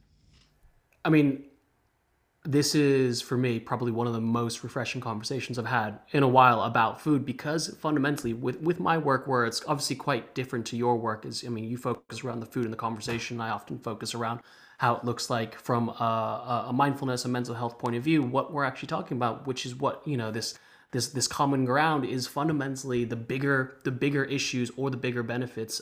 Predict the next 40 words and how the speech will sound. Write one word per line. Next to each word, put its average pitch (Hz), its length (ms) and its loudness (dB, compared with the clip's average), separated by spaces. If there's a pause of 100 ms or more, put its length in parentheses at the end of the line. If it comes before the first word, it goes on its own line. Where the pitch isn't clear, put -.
of 120 400 0 (320)
how 127 240 4
we 120 140 2
eat, 123 220 -2
how 127 160 -2
we 120 140 -4
engage. 120 640 -2
And 139 120 -2
I 135 120 -2
think 160 260 -2
what's 147 180 -8
really 127 200 0
nice 135 340 0
and 131 80 -4
what 123 100 -2
I'm 120 80 -2
really 120 160 -2
hearing 180 300 -2
from 120 220 -4
you 120 200 2 (400)
is 170 200 8
this 160 180 0
idea 123 360 0
that, 117 280 0
that 127 180 0
food 185 480 6 (280)
in 165 100 2
many 170 180 4
ways 139 280 4
is, 135 480 0 (100)
is 131 140 -2
the 147 80 0
macro, 135 420 4
or 156 80 4
is, 147 220 2
is, 147 340 -4
is 147 120 0
the 143 60 2
micro 147 400 4
engagement 120 540 0